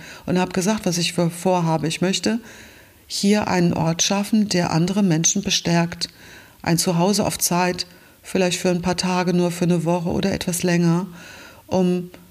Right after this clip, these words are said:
Kraft zu sammeln, um sich selbst zu finden oder mit anderen gemeinsam, einfach um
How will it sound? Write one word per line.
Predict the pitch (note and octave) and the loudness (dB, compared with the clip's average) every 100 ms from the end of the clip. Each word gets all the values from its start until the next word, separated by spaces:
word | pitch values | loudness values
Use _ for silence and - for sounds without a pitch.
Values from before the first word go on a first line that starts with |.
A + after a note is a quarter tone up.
| - _ - _ - | -20 _ -20 _ -8
Kraft | - G3+ - | -4 -2 -2
zu | - | 0
sammeln, | D#3 D3+ C#3+ D3 D3 - - - - - _ _ | 2 2 2 0 0 -4 -10 -20 -20 -20 _ _
um | - E3+ E3 E3 D#3+ - - _ _ _ _ _ _ _ | -2 2 2 2 0 -8 -20 _ _ _ _ _ _ _
sich | - G#3 G3+ | -4 -4 0
selbst | A#3+ A#3+ - | 0 2 0
zu | D#3+ | -2
finden | - D#3 D3+ D3 D#3 D#3 - - | -2 0 0 0 -2 -4 -8 -4
oder | - G3 G#2 | -2 2 2
mit | F#2+ G2+ - | 2 0 0
anderen | A3 A#3 F#3+ E3+ | 4 4 4 2
gemeinsam, | E3+ F3+ G#3 F#3+ D#3 E3+ G#3+ - - - - - - - | 2 2 2 2 2 2 0 -2 -12 -20 -20 -20 -20 -8
einfach | E3+ F3+ G3+ A3+ - | -4 -2 -2 -2 0
um | G#3 G3+ G#3 | 2 4 2